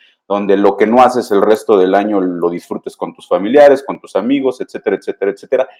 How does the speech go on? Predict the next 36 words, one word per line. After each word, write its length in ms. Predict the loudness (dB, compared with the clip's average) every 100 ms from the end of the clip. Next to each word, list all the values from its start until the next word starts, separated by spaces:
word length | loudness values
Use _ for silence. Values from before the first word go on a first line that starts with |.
| _ _ _
Creo 180 | -2
que 140 | 2 0
es, 180 | 0 -8
eh, 240 | -4 -4 -2
muy 260 | 0 0
bueno 380 | 2 2 0 0
para, 440 | 4 6 4 2 -4 _
para 220 | 0 0 4
todos 300 | 4 4 0
y 60 |
sobre 200 | -2 -2
todo 260 | 2 0 2
para 160 | 2
retomar 560 | 2 0 -2 0 0 0
con 240 | -6 -4
más 260 | 0 -2 0
ánimo 520 | -2 -2 -4 -4 -6 _ _ -10
este 260 | -6 -4
nuevo 340 | -2 -2 0 -2
año, 240 | -2 -8
¿no? 200 | -8 -8
Que 60 | -12
espero 300 | -6 -6 -6
que 120 | -14
sea, 340 | 0 4 4 2
eh, 360 | -6 -6 -10 -6
el 100 | -6
mejor 240 | -2 0
año 180 | 0 0
de 100 | 0
la 100 | 0
vida 200 | 2 0
de 120 | 0
todos 280 | -2 -4 -4
ustedes. 480 | -14 -4 -2 -2 -12 _ -20 _ _ _ _ _ _ _ _
Pero, 400 | 4 6 6 2